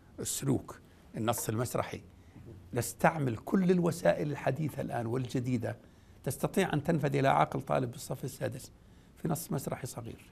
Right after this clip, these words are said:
يقومون هم فيه. تستطيع أن تدل على فعل خير. يجب أن يكون هناك حالة من التطبيق.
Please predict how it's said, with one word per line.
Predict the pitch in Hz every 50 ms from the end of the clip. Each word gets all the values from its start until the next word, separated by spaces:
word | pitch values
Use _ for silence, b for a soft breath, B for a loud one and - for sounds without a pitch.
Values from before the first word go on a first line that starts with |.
| -
يقومون | - - - - 139 156 143 120 -
هم | - 156 -
فيه. | - - 110 92 92 - - - b b b b b b b b b b b -
تستطيع | - 127 - - 135 - - 156 - -
أن | 147 139
تدل | 139 156 131 147 147 147 139
على | 127 127 131 131
فعل | 123 - - 139 135 127
خير. | - - 135 131 127 - - B B B B B B B B B - - - -
يجب | 160 170 160 170 156 165
أن | - 151
يكون | 139 131 - - - 165
هناك | 139 135 147 135 151 151 -
حالة | - - - - 160 151 139
من | 139 147 143
التطبيق. | 139 139 139 135 135 - - - - 131 107 - -